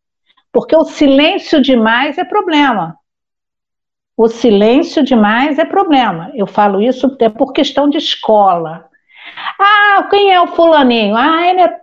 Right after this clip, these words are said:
tão bonzinho, ele é quietinho, ele não abre a boca." Tá, e na hora do recreio? Tem pouco convívio com os colegas. Isso é ser, porque a gente quer facilidade,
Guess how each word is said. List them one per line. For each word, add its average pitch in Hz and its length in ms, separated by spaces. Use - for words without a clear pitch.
tão 339 320
bonzinho, 269 760
ele 277 140
é 302 80
quietinho, 285 1040
ele 277 160
não 277 120
abre 320 340
a 302 80
boca." 208 800
Tá, 180 440
e 285 80
na 349 160
hora 330 160
do 302 80
recreio? 220 640
Tem 277 240
pouco 269 340
convívio 240 520
com 247 100
os 233 100
colegas. 180 720
Isso 277 360
é 233 280
ser, 190 640
porque 202 340
a 190 100
gente 226 240
quer 294 160
facilidade, 214 1160